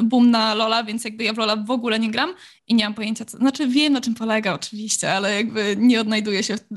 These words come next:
e, jednak w, w gierkach, które nie są F P S-ami za dobrze. E, no więc powiem ci, że kobiety grały, grają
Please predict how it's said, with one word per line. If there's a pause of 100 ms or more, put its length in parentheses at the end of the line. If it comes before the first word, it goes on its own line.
e,
jednak
w,
w
gierkach,
które
nie
są
F
P
S-ami
za
dobrze. (1160)
E,
no
więc
powiem
ci,
że (400)
kobiety (200)
grały, (320)
grają